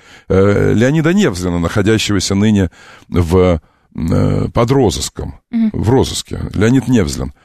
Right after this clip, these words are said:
Speaker 1: правая рука Ходорковского. Вот Невзлин и Носик, по-моему, создавали «Ленту».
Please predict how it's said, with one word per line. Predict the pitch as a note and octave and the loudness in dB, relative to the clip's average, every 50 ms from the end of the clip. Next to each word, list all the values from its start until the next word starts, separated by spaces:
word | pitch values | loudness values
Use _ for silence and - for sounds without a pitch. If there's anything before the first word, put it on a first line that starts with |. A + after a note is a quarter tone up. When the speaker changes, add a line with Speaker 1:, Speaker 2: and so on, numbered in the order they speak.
| _ _ | _ _
Speaker 1:
правая | - G#2+ G#2+ G#2 G2 F#2+ | -2 0 2 2 2 2
рука | G2 G2 - G#2 F2 | 0 0 0 -2 -2
Ходорковского. | - G#2 F2+ A2 A#2+ - - F#2+ D#2 - - - - C#2 D2+ D2 - _ _ _ _ _ _ _ _ _ _ _ _ | -2 -2 -2 -2 -2 0 -2 -4 -2 -4 -6 -10 -10 -10 -10 -10 -12 _ _ _ _ _ _ _ _ _ _ _ _
Вот | - F2+ G#2+ G#2+ - | -2 0 0 2 2
Невзлин | A2 B2+ E3 G3 G#3+ G#3+ F3+ D#3 C#3 B2 G#2+ | 2 2 2 2 2 0 0 0 0 0 0
и | - - C#3 | 0 0 0
Носик, | D#3+ D3+ B2+ G2+ F2 - - - - | 2 2 2 0 0 -2 -6 -10 -4
по-моему, | - F2+ E2+ E2 D#2 D2 D2 | -2 0 0 0 -2 -2 -4
создавали | D2 E2+ F2 D#2+ C#2 F2 E2+ E2 D#2+ D2 D#2 E2+ | -4 -2 -4 0 0 2 2 2 2 0 0 0
«Ленту». | F2+ E2 D2+ C#2+ - - - - D2 D2+ | 0 0 -2 -4 -6 -10 -10 -10 -10 -10